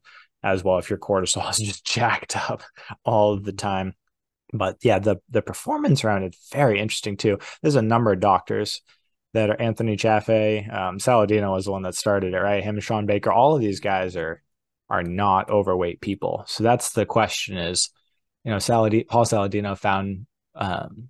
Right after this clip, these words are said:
he did carnivore-ish after he basically, you know, wrote the book on carnivore and then was like, "Eh, maybe add a little more autumnal."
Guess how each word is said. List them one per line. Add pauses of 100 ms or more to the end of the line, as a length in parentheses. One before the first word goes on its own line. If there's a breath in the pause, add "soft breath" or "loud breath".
(120)
he
did
carnivore-ish (360 soft breath)
after
he
basically, (160)
you
know,
wrote
the
book
on (100)
carnivore
and
then
was
like,
"Eh, (420 soft breath)
maybe
add
a
little
more
autumnal."